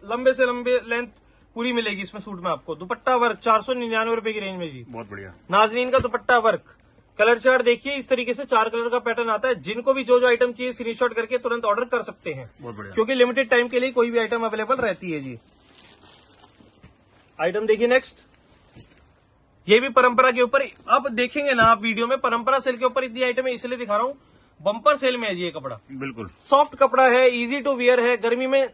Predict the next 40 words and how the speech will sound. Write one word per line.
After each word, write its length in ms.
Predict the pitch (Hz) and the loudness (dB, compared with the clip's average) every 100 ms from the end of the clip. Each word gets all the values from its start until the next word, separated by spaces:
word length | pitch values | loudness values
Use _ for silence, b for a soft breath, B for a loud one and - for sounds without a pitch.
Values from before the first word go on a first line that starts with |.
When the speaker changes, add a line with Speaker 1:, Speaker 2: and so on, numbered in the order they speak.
| 185 | -4
Speaker 1:
ना 200 | 208 262 | 2 2
चुभे 300 | 269 220 262 | 0 4 6
और 320 | 294 - 262 | 6 2 0
आराम 280 | 233 226 240 | 2 0 0
से 100 | 262 | -2
पहना 260 | 233 214 190 | -2 -2 0
जाए, 120 | 185 | 0
वही 200 | 196 247 | 0 0
कपड़ा 160 | 240 | 0
सबसे 100 | 247 | 2
Speaker 2:
Comfortable 280 | 247 220 156 | 2 0 0
Speaker 1:
ज्यादा 180 | 220 214 | 0 0
Speaker 2:
fabric। 180 | 262 226 | 0 -4
Speaker 1:
बिकता 180 | - 160 | -4 -4
है 120 | 123 | -4
जी। 80 | 113 | -8
Speaker 2:
बिल्कुल। 380 | - - 110 | -20 -20 -2
Speaker 1:
Comfortable 520 | 202 208 240 247 269 262 | 2 2 6 6 6 4
है 80 | |
पूरा 240 | 254 262 311 | 2 2 2
और 200 | 320 - _ | 2 -4 _
काफी 260 | 226 226 277 | 0 2 2
अच्छा 240 | 262 - | 0 0
prefer 320 | 262 240 262 269 | -2 -2 -2 -2
किया 200 | 254 233 | 0 2
जा 120 | 185 | 0
रहा 80 | 160 | -2
है 60 | |
market 300 | 151 127 123 | -4 -8 -14
में। 140 | 117 104 _ _ _ _ _ _ | -16 -18 _ _ _ _ _ _
दुपट्टा 380 | 185 226 - 262 | -6 -4 0 -2
भी 80 | 269 | 0
पूरा 220 | 240 269 | 2 2
वर्क 220 | 240 240 | 2 2
आएगा 200 | 247 233 | 2 2
इसका, 220 | 233 - | -2 -2
देख 160 | 240 214 | -4 -6
सकते 260 | - - 226 | -12 -6 -4
हैं 60 | |
आप, 120 | 247 | -4